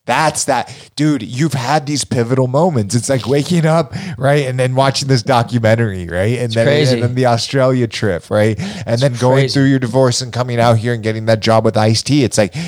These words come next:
Speaker 1: you, you, you have these, these moments through your life. And it's like, after doing so many of these, in-, you know, these podcasts,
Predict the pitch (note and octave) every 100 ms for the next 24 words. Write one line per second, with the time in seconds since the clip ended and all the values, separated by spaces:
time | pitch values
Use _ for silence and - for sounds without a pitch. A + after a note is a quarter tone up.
0 | C#3 - D3+ C#3 C3 C3 B2+ A#2 G#2+ A2
1 | B2 A#2+ A#2 A2+ - G#2+ G2+ G2 A2 C3
2 | A#2 G2 - A2 G2+ G2+ C#3 C3+ A2+ G#2+
3 | B2+ A2+ - - - - _ _ _ _
4 | _ F3 F3 D#3 E3 E3+ - D3 D#3 C3+
5 | D#3 C#3+ B2+ A2+ A2 G2 C3 C3+ A2+ G#2+
6 | G#2 G2 G2 - C3 - - F#2+ F2+ -